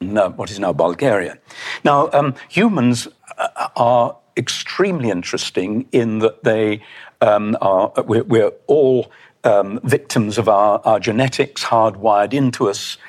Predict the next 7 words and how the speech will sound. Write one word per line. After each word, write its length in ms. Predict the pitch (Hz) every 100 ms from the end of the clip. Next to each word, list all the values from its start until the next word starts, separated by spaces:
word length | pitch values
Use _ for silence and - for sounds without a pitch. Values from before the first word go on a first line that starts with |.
| - -
is, 480 | 120 107 101 - - -
um, 380 | 98 92 95 90 - -
our 120 | 107
constraints 760 | - 113 - - 151 135 -
on 120 | 120 107
our 140 | 101
behaviour. 600 | 110 101 143 98 87